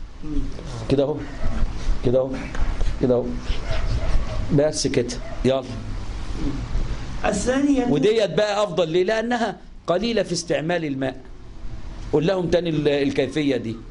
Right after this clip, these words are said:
Speaker 1: الأولى أن يتمضمض ويستنشق بثلاث غرف،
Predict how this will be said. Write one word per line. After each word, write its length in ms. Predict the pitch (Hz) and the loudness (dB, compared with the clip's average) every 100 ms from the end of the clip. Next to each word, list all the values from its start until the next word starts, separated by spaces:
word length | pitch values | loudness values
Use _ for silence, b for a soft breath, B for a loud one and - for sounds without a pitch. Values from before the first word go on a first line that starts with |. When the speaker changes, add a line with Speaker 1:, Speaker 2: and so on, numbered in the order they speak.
| - - - - | -16 -16 -12 -2
Speaker 1:
الأولى 720 | 190 208 214 277 269 277 285 285 | 0 0 2 4 4 2 0 -2
أن 100 | 220 | -4
يتمضمض 960 | 214 220 220 214 220 262 269 214 233 233 | -2 0 0 0 2 2 0 -2 -2 0
ويستنشق 1200 | 226 220 202 196 180 254 254 - 240 233 226 226 | 2 2 2 0 0 0 0 0 0 0 0 0
بثلاث 840 | 220 190 175 185 185 226 240 233 | 0 0 2 4 4 2 0 0
غرف، 480 | 220 202 226 233 190 | 0 0 2 2 2